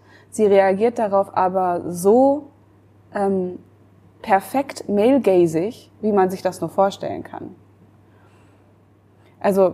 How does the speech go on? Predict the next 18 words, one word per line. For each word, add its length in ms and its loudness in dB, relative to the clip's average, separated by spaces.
nur 280 0
um 100 -2
das 140 -4
kurz 160 -2
einmal 360 2
reinzunehmen, 560 2
der 80 0
Male 240 2
Gaze 280 0
ist 80 -10
genau 240 -2
das, 300 -6
wie 180 -2
der 180 0
Mann 400 2
sich 200 -6
vorstellt, 760 0
wie, 360 0